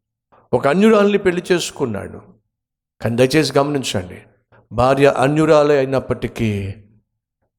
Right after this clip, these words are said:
సంస్కారం కలిగిన స్త్రీ. యోసేపు తన తండ్రిని పిలిచినప్పుడు, తన ఇంటి వారందరినీ పిలిచినప్పుడు దేవుడు యోసేపును దీవించాడు. ఆ దీవెనలు తన కుటుంబానికి పంచాల్సిన బాధ్యత ఉంది, అది సంస్కారం.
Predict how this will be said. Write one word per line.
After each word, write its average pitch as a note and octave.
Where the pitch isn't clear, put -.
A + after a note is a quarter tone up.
సంస్కారం D#3+
కలిగిన B2
స్త్రీ. F2
యోసేపు D#3
తన D3+
తండ్రిని F3+
పిలిచినప్పుడు, A#2
తన B2
ఇంటి F3
వారందరినీ F#3
పిలిచినప్పుడు A2+
దేవుడు C#3
యోసేపును C#3+
దీవించాడు. G#2
ఆ G2+
దీవెనలు C3+
తన C#3
కుటుంబానికి D3
పంచాల్సిన C3+
బాధ్యత A#2
ఉంది, F#2
అది G#2+
సంస్కారం. G#2+